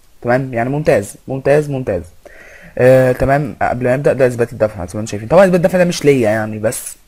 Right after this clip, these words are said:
آه، إن أنا ألاقي له إثبات دفع. على فكرة الإثبات الدفع ده من مصر، يعني اللي خد إثبات الدفع ده مصري. زي ما انت شايف الفلوس هنا بالمصري، بيقول لك هنا الفلوس أيامها كانت بواحد، كان الدولار بتسعة جنيه، حاليًا الدولار بسبعتاشر،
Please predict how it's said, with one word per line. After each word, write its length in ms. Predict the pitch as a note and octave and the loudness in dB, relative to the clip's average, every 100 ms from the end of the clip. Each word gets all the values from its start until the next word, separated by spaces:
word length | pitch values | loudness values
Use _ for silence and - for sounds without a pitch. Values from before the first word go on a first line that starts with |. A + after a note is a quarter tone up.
| - | -6
آه، 160 | A2+ A#2 | -4 -2
إن 120 | A#2+ | -2
أنا 120 | C3+ | 0
ألاقي 220 | C3 C3 | 0 0
له 160 | C3+ G2+ | -2 -4
إثبات 220 | A#2 C3+ | -2 0
دفع. 240 | D3 E3 | 0 -2
على 80 | A#2+ | -4
فكرة 160 | C#3+ D3 | -4 -2
الإثبات 340 | C3 A#2+ C3+ | -2 -2 -4
الدفع 200 | C#3 D3 | -4 -4
ده 120 | C3+ | -4
من 160 | D3 C3+ | -4 -2
مصر، 380 | D3 - - - _ _ _ - - _ - | -4 -6 -16 -20 _ _ _ -20 -20 _ -4
يعني 180 | A#2+ B2 | -2 0
اللي 120 | A#2+ | 0
خد 380 | C#3+ C#3+ B2+ - | 2 2 0 -8
إثبات 240 | A#2 A#2+ C3+ | -6 -4 -4
الدفع 220 | C#3 C#3 | -4 0
ده 160 | C#3 | 2
مصري. 500 | D#3 C3+ C#3+ A2 G2+ - - _ _ - | 2 -2 -4 -6 -8 -12 -20 _ _ -6
زي 60 | |
ما 60 | A#2+ | -4
انت 80 | C3+ | -2
شايف 200 | C#3 D3 | -2 -2
الفلوس 340 | - B2+ - | -6 -6 -4
هنا 100 | C#3 | -4
بالمصري، 480 | B2+ A2+ B2 - G2+ - - _ _ _ - - - | -4 -4 -6 -10 -14 -16 -20 _ _ _ -20 -16 -4
بيقول 200 | A#2 C3 | 0 0
لك 160 | - | 0
هنا 120 | C3+ C#3 | -2 -2
الفلوس 440 | - C#3 D#3+ - | -2 -4 -4 -4
أيامها 480 | B2 B2+ D#3+ F3+ F#3 | 0 2 2 2 0
كانت 240 | F#3 - - | -2 -6 -6
بواحد، 920 | A#2+ A2+ C3 D3 C#3 A#2 A2 A2+ G2+ - | -8 0 0 0 -4 -6 -8 -4 -4 -4
كان 140 | A2 | -6
الدولار 260 | A2 A2+ C3+ | -2 0 0
بتسعة 340 | D3 - C3+ A#2+ | -2 -4 -2 0
جنيه، 300 | A2+ G#2 G#2 | -2 -6 -8
حاليًا 320 | - A#2+ D3 | -6 -4 -2
الدولار 260 | B2 A#2 C3+ | -4 -4 -6
بسبعتاشر، 680 | B2 A2 G2 G2+ - - | -6 -6 -4 -6 -8 -14